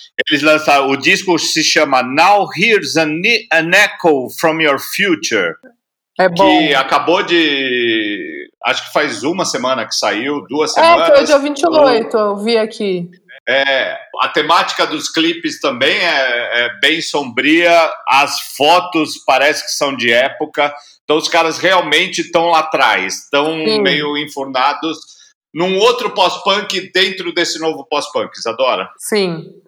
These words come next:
Speaker 2: Eu ouvi, Lúcio, eu não tinha prestado muita atenção, eu já tinha visto esse nome, com certeza era ouvindo em rádio ou vendo em algum blog, alguma coisa assim.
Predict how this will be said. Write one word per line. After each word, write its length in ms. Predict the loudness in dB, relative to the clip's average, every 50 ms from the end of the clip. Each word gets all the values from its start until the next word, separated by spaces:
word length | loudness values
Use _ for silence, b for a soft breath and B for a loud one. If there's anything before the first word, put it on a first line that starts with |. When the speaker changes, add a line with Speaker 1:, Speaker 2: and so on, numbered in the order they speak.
| _ _ _ _ _ 0
Speaker 2:
Eu 140 | 2 4 6
ouvi, 440 | 6 4 4 2 -2 0 2 2 2
Lúcio, 640 | 2 2 2 2 2 2 0 -2 0 2 2 2
eu 120 | 2 0 2
não 160 | 2 0 0
tinha 240 | 0 2 2 2 2
prestado 480 | 2 0 -2 2 4 4 4 4 2
muita 280 | -2 -2 -4 0 0 0
atenção, 540 | 2 2 0 0 0 -2 0 2 4 4 4
eu 80 | 4 4
já 120 | 4 2
tinha 200 | 2 4 2 2
visto 220 | 4 2 0 0 0
esse 180 | 0 0 0
nome, 320 | 0 2 2 2 2 0 -2
com 140 | -2 -2
certeza 480 | 0 0 -2 2 4 4 4 4 4 4
era 300 | 4 6 4 4 4 4
ouvindo 320 | 4 2 0 -2 -4 -4
em 60 | 0 4
rádio 360 | 6 6 6 4 4 2 0
ou 60 | 0
vendo 320 | 2 -2 -2 -2 -2 -4
em 160 | -6 -4 0 0
algum 580 | 0 0 0 -4 -8 -8 -8 -8 -10 -10 -4
blog, 420 | 0 4 6 6 6 6 4 4 0
alguma 280 | -2 0 0 0 2
coisa 220 | 2 2 2 2 0
assim. 420 | -2 0 -2 -2 -2 -2 -6 -12